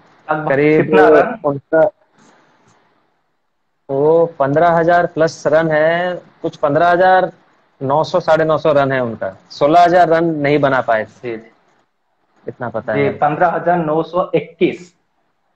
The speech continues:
Speaker 1: फ़िफ़्टीन थाउजेंड,
Speaker 2: अच्छा।
Speaker 1: अ, अ, नौ सौ इक्कीस, अ, रन आपने जो ब-, बताया, वो सही बताया। लगभग आपने,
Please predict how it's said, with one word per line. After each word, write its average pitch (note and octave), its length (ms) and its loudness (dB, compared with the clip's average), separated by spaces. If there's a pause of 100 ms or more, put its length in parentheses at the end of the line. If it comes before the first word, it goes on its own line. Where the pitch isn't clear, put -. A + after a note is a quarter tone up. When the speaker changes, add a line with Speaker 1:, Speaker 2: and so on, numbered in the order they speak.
(180)
Speaker 1:
फ़िफ़्टीन D3 360 -2
थाउजेंड, E3 500 0
Speaker 2:
अच्छा। - 380 -10
Speaker 1:
अ, C3 680 0 (100)
अ, C#3 240 -2
नौ D3+ 220 -4
सौ F#3 160 -4
इक्कीस, E3+ 460 -4
अ, B2 300 2
रन C3+ 340 -2
आपने D3+ 240 -8
जो D3+ 440 2
ब-, C#3 220 2
बताया, C#3+ 300 0
वो D3 120 0
सही C#3+ 240 -4
बताया। C#3 320 0
लगभग D#3 380 -4
आपने, D#3+ 260 -4